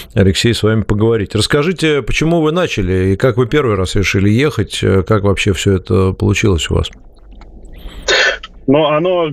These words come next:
Speaker 2: наверное, знаете, такой процесс подключения у каждого свой, а, происходит вообще к этой, э,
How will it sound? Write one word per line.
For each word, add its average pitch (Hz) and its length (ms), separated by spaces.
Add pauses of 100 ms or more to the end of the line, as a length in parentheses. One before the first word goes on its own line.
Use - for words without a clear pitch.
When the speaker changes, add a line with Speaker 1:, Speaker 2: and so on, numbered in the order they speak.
Speaker 2:
наверное, 147 520 (180)
знаете, 139 560
такой 135 400 (100)
процесс 147 400
подключения 147 580
у 135 60
каждого 123 540
свой, 190 480 (500)
а, 123 200
происходит 131 580
вообще 123 240
к 107 80
этой, 117 280
э, 127 380